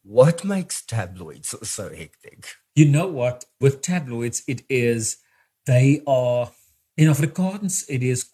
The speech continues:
Speaker 2: it's like bar. It's like,
Speaker 1: It's
Speaker 2: um, it's
Speaker 1: trashy. Can I use
Speaker 2: it's,
Speaker 1: the word
Speaker 2: it's
Speaker 1: trashy?
Speaker 2: crude. Yes, yes, yes, of course. You, you go ahead. It is,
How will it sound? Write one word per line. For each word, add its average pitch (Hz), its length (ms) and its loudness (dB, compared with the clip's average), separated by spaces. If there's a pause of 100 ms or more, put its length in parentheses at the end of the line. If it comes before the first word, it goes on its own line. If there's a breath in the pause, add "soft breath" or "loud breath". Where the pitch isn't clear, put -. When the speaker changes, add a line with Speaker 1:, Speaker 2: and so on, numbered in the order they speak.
(140)
Speaker 2:
it's - 240 -6
like 123 180 -8 (220)
bar. 101 380 0 (300 soft breath)
It's 143 280 4
like, 127 220 0
Speaker 1:
It's - 180 -8
Speaker 2:
um, 135 160 -2
it's 123 80 -4
Speaker 1:
trashy. 139 640 0
Can 147 200 2
I 151 60 6
use 139 220 4
Speaker 2:
it's, 185 260 6
Speaker 1:
the 185 60 4
word 165 120 4
Speaker 2:
it's - 120 -16
Speaker 1:
trashy? - 460 4
Speaker 2:
crude. 156 600 8 (180)
Yes, 349 340 6
yes, 254 220 -2
yes, 226 160 -2
of - 180 -8
course. 190 300 2
You, 151 100 0
you 147 140 2
go 165 260 -4
ahead. 170 300 -4 (300 loud breath)
It 185 240 6
is, 190 440 4